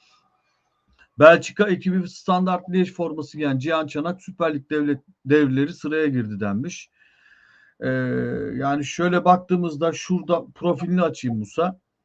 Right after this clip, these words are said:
Bir yetmiş beş boyu var. On dokuz yaşında. Hani Kerem Aktürkoğlu'nu büyük ihtimal gideceğini düşünüyorum ben Musa. Kerem Aktürkoğlu takımdan ayrılacaktır diye düşünüyorum.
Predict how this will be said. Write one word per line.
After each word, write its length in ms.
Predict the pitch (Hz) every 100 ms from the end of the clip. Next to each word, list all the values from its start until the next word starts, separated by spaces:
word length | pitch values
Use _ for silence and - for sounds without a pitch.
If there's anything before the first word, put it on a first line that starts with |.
| _ _ _ _ _ _ _
Bir 160 | 180 208
yetmiş 420 | 202 190 185 -
beş 140 | 180 - 175
boyu 200 | 175 135
var. 160 | 127 -
On 240 | 175 202 190
dokuz 340 | 151 139 117
yaşında. 640 | 117 - 113 110 156 190 _ _ _ -
Hani 260 | 147 143
Kerem 380 | - 170 196 214
Aktürkoğlu'nu 920 | 202 196 220 190 220 214 208 220 214 185
büyük 280 | 180 190
ihtimal 460 | 196 190 202 202 196 - _ _ _ - 160
gideceğini 540 | 160 160 151 185 196
düşünüyorum 540 | 175 135 131 113 107 107
ben 120 | 104
Musa. 320 | 101 - 110
Kerem 300 | - 127 135
Aktürkoğlu 560 | 147 - 170 147 135 135
takımdan 420 | 147 139 139 131
ayrılacaktır 760 | 127 131 131 127 143 - 110
diye 120 | 101 92
düşünüyorum. 600 | 95 101 98 104 160